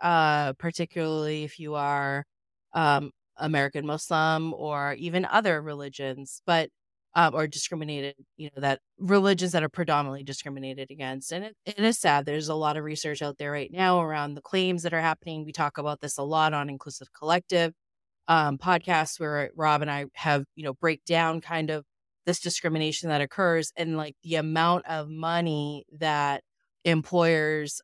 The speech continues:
um, in this case, probably the city, had to um, you know, settle on for these types of cases. And, um, I do hope that in, in addition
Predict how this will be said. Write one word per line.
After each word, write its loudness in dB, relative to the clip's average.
um, -2
in -2
this 0
case, -2
probably 2
the -2
city, -2
had 2
to -6
um, 4
you -4
know, 2
settle 4
on -4
for 4
these -6
types 0
of -4
cases. -2
And, 0
um, -10
I 0
do -2
hope 2
that 2
in, -4
in -12
addition -8